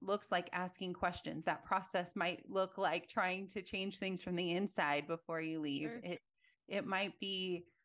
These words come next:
Speaker 1: um, learning about other, you know, other beliefs so that you can begin to,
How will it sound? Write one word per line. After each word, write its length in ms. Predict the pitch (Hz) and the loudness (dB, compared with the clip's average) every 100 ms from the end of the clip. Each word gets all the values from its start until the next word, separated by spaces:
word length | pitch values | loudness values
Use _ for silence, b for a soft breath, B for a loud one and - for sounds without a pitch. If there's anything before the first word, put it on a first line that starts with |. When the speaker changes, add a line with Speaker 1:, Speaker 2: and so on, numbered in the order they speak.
| b - | b 0
Speaker 1:
um, 520 | 190 170 160 156 160 - _ _ _ _ _ _ _ - _ | 4 6 4 2 -6 -12 _ _ _ _ _ _ _ -20 _
learning 560 | 180 185 202 214 202 190 | -4 2 4 4 2 0
about 340 | 180 175 175 - | 0 4 2 4
other, 340 | 196 247 220 190 _ | 2 4 0 -6 _
you 120 | 202 | -2
know, 200 | 170 156 196 | 0 0 0
other 500 | 208 226 226 196 180 _ _ _ _ _ _ _ | 2 2 0 -2 -8 _ _ _ _ _ _ _
beliefs 760 | 196 185 196 180 175 - - _ | -6 -6 -6 -6 -6 -12 -20 _
so 260 | - - 190 | -8 -2 2
that 160 | 185 175 | 0 -2
you 120 | 190 | -6
can 260 | - 175 | -6 -6
begin 480 | 175 170 170 175 180 165 - | -4 -6 -2 0 0 -2 -2
to, 420 | 175 160 160 | 0 2 0